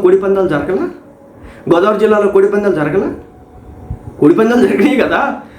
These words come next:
పెనమలూరులో, కృష్ణా జిల్లా పెనమలూరులో కోడి పందాలు జనసేన పార్టీ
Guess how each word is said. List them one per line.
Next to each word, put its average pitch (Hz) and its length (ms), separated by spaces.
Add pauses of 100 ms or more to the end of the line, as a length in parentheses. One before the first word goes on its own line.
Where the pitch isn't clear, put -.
(300)
పెనమలూరులో, 180 640 (540)
కృష్ణా 196 300
జిల్లా 202 300
పెనమలూరులో 160 540 (1160)
కోడి 254 300
పందాలు 226 400
జనసేన 202 360
పార్టీ 214 200